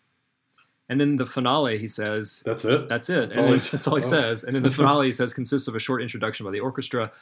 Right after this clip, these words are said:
Speaker 1: followed by a short cadenza of the piano, and then this march that dominates the entire movement." But nothing else. It basically, his program note is nothing more than, "Let me just describe for you what's
Speaker 2: Hmm.
Speaker 1: happening with the major themes. It's all about the craft."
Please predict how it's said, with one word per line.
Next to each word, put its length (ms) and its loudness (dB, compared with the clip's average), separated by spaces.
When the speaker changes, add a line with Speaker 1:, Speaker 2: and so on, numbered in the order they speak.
Speaker 1:
followed 220 0
by 100 2
a 20 0
short 220 -4
cadenza 280 -6
of 100 -6
the 60 -16
piano, 540 0
and 180 -4
then 320 0
this 380 -4
march 460 -2
that 160 -8
dominates 380 -4
the 100 -8
entire 340 -6
movement." 400 -10
But 220 -2
nothing 340 0
else. 300 -2
It 160 -8
basically, 420 -2
his 160 -6
program 400 -4
note 320 -6
is 300 -4
nothing 320 -6
more 240 -6
than, 240 -10
"Let 100 -6
me 80 -8
just 260 -8
describe 580 -4
for 180 -8
you 380 -8
what's 240 -2
Speaker 2:
Hmm. 80 -4
Speaker 1:
happening 600 -2
with 220 -4
the 60 -4
major 320 -2
themes. 380 -8
It's 140 -12
all 160 0
about 240 -4
the 80 -10
craft." 500 -8